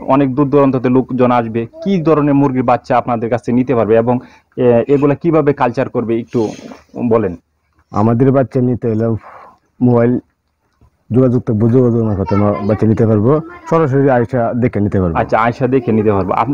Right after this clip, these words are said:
Speaker 1: আপনি কি ধরনের মুরগি, মুরগি তো অনেক প্রকার, ও, মানে অনেক ধরনের, কি ধরনের মুরগির
Speaker 2: আমাদের
Speaker 1: বাচ্চা আছে?
Speaker 2: দেশি বাচ্চা আছে, টাইগার বাচ্চা আছে।
Speaker 1: দেশি বাচ্চা, টাইগার বাচ্চা।
Speaker 2: জি।
Speaker 1: টাইগারটা আসলে কি, অনেকে আছে যে টাইগার মুরগিটা চিনে না।
Speaker 2: টাইগার মুরগিটা এটা দেশি মুরগির সেম।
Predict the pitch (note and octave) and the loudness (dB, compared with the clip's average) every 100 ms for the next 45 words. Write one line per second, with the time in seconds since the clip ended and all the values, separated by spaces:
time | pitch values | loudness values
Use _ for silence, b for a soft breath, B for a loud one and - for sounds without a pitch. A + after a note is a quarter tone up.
0 | - C#3+ D#3 - - G3+ G3+ F3 E3 E3 | -4 -4 -4 -6 -2 2 4 4 2 4
1 | D3+ D3 C3 A2+ C#3 D#3 D#3 C3 C#3 C#3+ | 4 2 2 2 2 0 -2 0 2 2
2 | C#3 A#2+ G#2 G2 G#2 A2+ G#2+ G#2+ A#2+ A#2 | 0 -2 0 -4 -2 -2 0 0 0 0
3 | A2 A2 G2+ - E3+ E3 D#3 D3 D3 B2+ | -2 -2 -2 -4 -2 2 2 2 2 2
4 | A#2+ C3 B2 A#2+ C#3 D3+ - B2+ C3+ D#3 | 2 2 0 -4 0 0 0 0 2 2
5 | C#3+ D3 C3+ B2+ B2+ A#2 - F#2+ E2 C#2+ | 2 2 2 2 0 -2 -4 -8 -8 -14
6 | - _ B2 C#3 C3 A#2+ B2 C3 A2+ A#2+ | -18 _ -8 -6 -2 -2 0 0 2 2
7 | A2 A2 G#2+ F2 D2 B2+ C#3 C#3+ D3+ C#3 | 2 2 0 0 0 0 0 -2 -4 -4
8 | C#3 - C3+ A2+ B2 C3 C3+ B2+ A#2+ A#2+ | -6 -4 -4 0 0 0 -2 -4 -2 0
9 | A#2 A2+ A#2+ A#2+ A#2 A2+ - A2 F#2+ C#3 | 2 2 2 0 -2 -2 0 0 0 -4
10 | - - C3+ D3+ D#3 D#3+ D3+ C3+ B2+ C3+ | -6 -2 0 0 0 0 0 0 0 -2
11 | C3+ D3 D3 C3 B2 A#2 - G#2+ F#2+ | 0 0 2 0 0 -2 -2 0 0